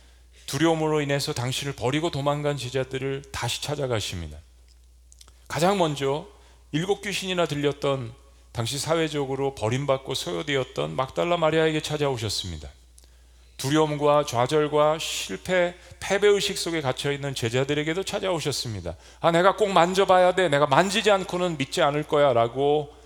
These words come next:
끝까지 의심했던 도마 같은 자에게도 찾아오셨습니다.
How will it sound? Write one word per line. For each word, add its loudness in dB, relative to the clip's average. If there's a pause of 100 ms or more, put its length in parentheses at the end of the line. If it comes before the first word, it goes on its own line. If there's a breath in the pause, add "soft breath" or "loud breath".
(200 loud breath)
끝까지 -2
의심했던 -4
도마 -2
같은 -4
자에게도 -2
찾아오셨습니다. -4